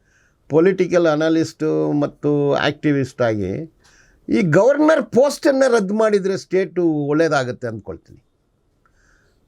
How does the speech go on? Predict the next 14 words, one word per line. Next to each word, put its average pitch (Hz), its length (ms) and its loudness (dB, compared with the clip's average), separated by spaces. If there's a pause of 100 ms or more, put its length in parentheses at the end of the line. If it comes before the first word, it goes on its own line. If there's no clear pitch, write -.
(1300)
ಗವರ್ನರ್ 262 600 2
ಪೋಸ್ಟು, 202 580 -2 (500)
ಎಮ್ 240 300 4
ಎಲ್ 269 140 2
ಸಿ 262 120 2
ಪೋಸ್ಟು 202 480 0
ಎರಡನ್ನೂ 220 600 2
ರದ್ದು 190 260 -2
ಮಾಡಬೇಕು. 120 640 -8
ಇದು 285 300 -6
ಬ್ರಿಟಿಷ್ 247 640 -6
ಲೆಗಸಿ. 185 480 -2
ಏನಕ್ಕೆ 233 280 -2
ಬೇಕು? 143 360 -6